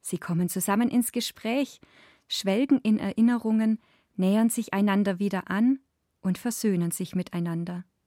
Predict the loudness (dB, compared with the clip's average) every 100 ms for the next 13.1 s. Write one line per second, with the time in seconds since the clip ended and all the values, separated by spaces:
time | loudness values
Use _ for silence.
0 | _ _ _ _ _ _ _ 2 4 4
1 | 4 2 0 -2 0 0 -2 0 0 0
2 | -4 -4 -4 -4 -4 -2 -2 -2 -4 -6
3 | -8 -14 _ _ _ -2 2 4 2 0
4 | 2 4 4 2 -2 0 0 2 2 0
5 | 0 -2 -6 -4 -2 -2 -4 -6 -6 -4
6 | -2 -2 -4 _ 0 2 2 2 0 0
7 | 0 0 -2 -4 -10 -20 -20 _ _ _
8 | _ _ _ _ _ _ _ _ _ _
9 | _ _ _ 0 4 4 4 0 -2 _
10 | -4 -2 0 0 0 0 0 0 0 2
11 | 2 0 -2 -2 -2 -2 -4 -4 -2 -4
12 | -2 0 0 -2 -4 -2 -2 -4 -6 -6
13 | -8